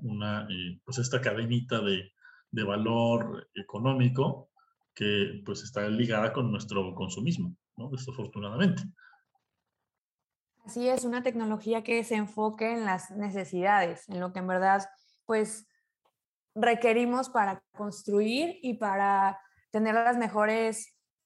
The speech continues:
Speaker 2: maneras de poder vivir y convivir con los demás. Y bueno, vamos a una de las secciones que más nos gusta, que es Desbloqueando Mitos. La dinámica es la siguiente. Yo voy a mencionar algunos enunciados.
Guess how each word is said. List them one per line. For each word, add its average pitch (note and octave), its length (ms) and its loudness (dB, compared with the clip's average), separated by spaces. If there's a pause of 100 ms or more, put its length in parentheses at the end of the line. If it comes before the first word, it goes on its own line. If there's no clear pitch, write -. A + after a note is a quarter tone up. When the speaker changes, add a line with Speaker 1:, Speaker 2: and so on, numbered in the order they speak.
(500)
Speaker 2:
maneras G#3+ 420 2
de A3+ 120 2
poder G#3 520 2
vivir B3+ 640 -2 (240)
y A3 140 -4
convivir G#3 440 0
con A#3 140 2
los A3+ 100 -2
demás. F#3 760 -2 (320)
Y C4 100 4
bueno, C#4+ 380 6
vamos D#4+ 320 6
a D4+ 100 8
una C#4+ 240 2
de D4 100 2
las C4 140 2
secciones B3 560 -4
que B3+ 400 4
más A#3+ 240 4
nos A#3 160 -2
gusta, A3 420 0
que G3+ 300 2
es A3 80 -2 (160)
Desbloqueando F#3+ 720 -2
Mitos. - 520 -16 (1000)
La B3 100 6
dinámica D#4 440 4
es D#4 60 4
la D#4+ 120 4
siguiente. C4+ 720 0
Yo A#3 180 0
voy A#3+ 120 0
a A#3 80 0
mencionar G3+ 560 0
algunos G#3 600 -2
enunciados. G#3+ 960 2